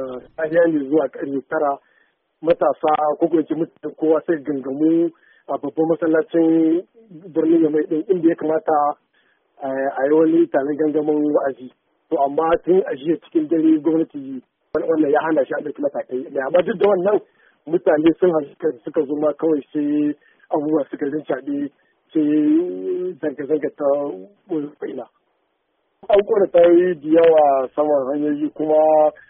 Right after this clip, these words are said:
an halma coci-coci da dama wanda ke nan cikin birnin Yamai kuma da gidan siyasa na wannan farti na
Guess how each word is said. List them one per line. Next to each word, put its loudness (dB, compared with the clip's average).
an 2
halma 4
coci-coci -4
da -6
dama 2
wanda 2
ke -8
nan -2
cikin -8
birnin -4
Yamai -2
kuma 0
da -6
gidan 4
siyasa -2
na 2
wannan -2
farti -6
na 0